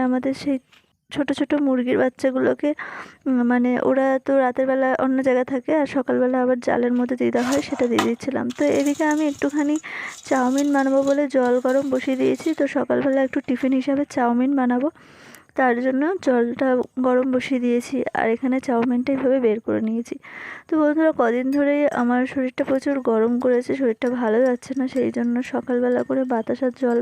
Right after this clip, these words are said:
খেতে হচ্ছে। তার জন্য আগের দিন রাত্রেবেলা বাতাসার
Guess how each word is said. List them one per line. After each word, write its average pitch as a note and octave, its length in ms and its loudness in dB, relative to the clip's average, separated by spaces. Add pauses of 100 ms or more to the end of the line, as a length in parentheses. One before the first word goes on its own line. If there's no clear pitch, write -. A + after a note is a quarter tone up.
খেতে B3+ 260 -2
হচ্ছে। - 300 -6 (1300)
তার C4 200 2
জন্য C#4 140 0 (120)
আগের A#3+ 220 2
দিন C4+ 180 0
রাত্রেবেলা A#3+ 440 0 (100)
বাতাসার A#3+ 360 -2